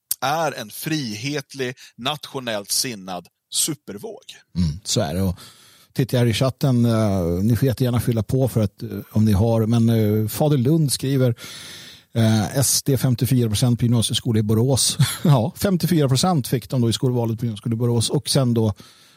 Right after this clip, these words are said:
Speaker 2: eh, på en högstadieskola, landsbygden, S D fyrtiofyra procent. Jag har inte sett, eh, resultaten från Töreboda där grabben går, där har man ju också haft skolval. Men jag gissar att, eh, S D går bra där också. För det är det här,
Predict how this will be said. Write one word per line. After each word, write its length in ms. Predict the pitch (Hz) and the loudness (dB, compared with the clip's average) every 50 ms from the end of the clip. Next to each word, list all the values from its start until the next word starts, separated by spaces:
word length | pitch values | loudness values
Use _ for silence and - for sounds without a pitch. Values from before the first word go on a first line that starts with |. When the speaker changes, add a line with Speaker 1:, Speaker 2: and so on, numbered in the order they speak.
| _ _ - | _ _ 0
Speaker 2:
eh, 260 | 120 117 113 110 107 | 2 2 4 2 2
på 280 | 101 - - - 127 127 - | 0 -2 -2 -2 -2 0 2
en 300 | 120 113 113 113 113 113 | 2 2 4 4 4 4
högstadieskola, 680 | 110 123 127 110 - 127 117 104 - - 123 117 117 | 4 4 4 4 2 2 2 2 2 2 2 2 2
landsbygden, 640 | 110 120 117 110 104 - - 120 113 113 113 117 110 | 2 4 4 4 2 2 2 0 0 2 2 0 0
S 180 | 110 113 - - | 0 0 0 0
D 100 | - 104 | -2 -2
fyrtiofyra 420 | - 117 - 107 104 117 110 107 | -2 -2 -2 0 0 0 0 0
procent. 440 | 104 - - - 117 110 104 - - - - - - - - - - - | -2 -2 0 2 2 2 2 -2 -6 -14 -16 -14 -14 -16 -16 -16 -14 0
Jag 80 | - - | 0 2
har 40 | 190 | 2
inte 120 | 196 220 | 2 0
sett, 360 | - - 220 208 - _ - | 0 0 -2 -2 -4 _ 0
eh, 160 | 220 208 202 | 2 2 4
resultaten 640 | 185 180 185 160 - 180 147 180 196 196 - - 180 - | 4 2 2 0 0 0 2 2 2 2 0 0 0 0
från 220 | 180 170 165 147 | 2 0 0 2
Töreboda 640 | - 180 175 160 156 147 156 175 190 196 180 190 175 | 2 2 4 4 4 2 2 0 0 2 0 0 2
där 100 | 160 156 | 0 0
grabben 380 | 147 151 151 160 170 185 180 | 2 2 0 2 2 0 0
går, 220 | 175 170 170 170 165 | 2 2 2 2 2
där 100 | 151 151 | 2 2
har 80 | 143 | 2
man 140 | 147 160 156 | 2 2 2
ju 40 | 151 | 0
också 160 | 139 - - | 0 0 -2
haft 260 | 156 147 - - - | -2 -4 -4 -6 -4
skolval. 420 | - - - 156 131 120 135 147 143 | -4 0 2 2 2 2 2 2 4
Men 160 | 160 190 233 | 2 2 2
jag 120 | 269 220 | 2 2
gissar 320 | 147 170 180 - - 143 139 | 2 2 0 0 0 2 2
att, 240 | 139 131 - - 160 | 2 0 0 0 0
eh, 260 | 147 147 139 143 151 | 0 2 0 0 0
S 140 | 127 - - | -2 -2 -2
D 120 | - 135 | -2 -2
går 120 | 127 139 | 0 0
bra 240 | 120 127 123 113 120 | 0 2 2 2 2
där 160 | 117 117 95 | 0 0 -2
också. 300 | 92 113 - - - 160 120 - - - - - - _ _ _ _ | -4 -4 -4 -2 -2 -2 -4 -6 -12 -20 -20 -20 -20 _ _ _ _
För 80 | - | 0
det 120 | 151 147 120 | 0 0 2
är 60 | 120 | 2
det 100 | 127 135 | 2 2
här, 320 | 110 104 101 101 98 90 | 2 2 0 0 -2 -4